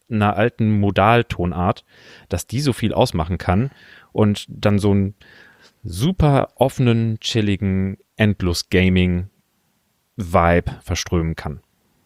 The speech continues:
Ja, das war mein Beitrag zu der ersten Runde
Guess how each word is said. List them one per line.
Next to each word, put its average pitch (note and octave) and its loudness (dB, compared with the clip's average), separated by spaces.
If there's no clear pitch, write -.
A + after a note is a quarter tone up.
Ja, D#3 2
das G#2 -2
war G#2+ 4
mein G#2+ 2
Beitrag C3 0
zu A#2+ -2
der G#2 4
ersten F#2+ -2
Runde F#2+ 2